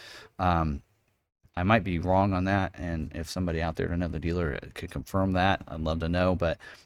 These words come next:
I don't think that's the case. I think that if it says produced or it says released,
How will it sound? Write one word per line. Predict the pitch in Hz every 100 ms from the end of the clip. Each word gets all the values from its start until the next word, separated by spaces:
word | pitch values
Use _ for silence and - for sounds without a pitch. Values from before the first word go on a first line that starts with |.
| _ -
I | 85
don't | 98 98 -
think | 90 85
that's | 87 80 -
the | -
case. | 85 80 82 -
I |
think | 85 95 92
that | 82
if | 82 98
it | -
says | - 101 -
produced | 82 85 113 117 -
or | - 67
it | -
says | 95 87
released, | 76 82 95 98 -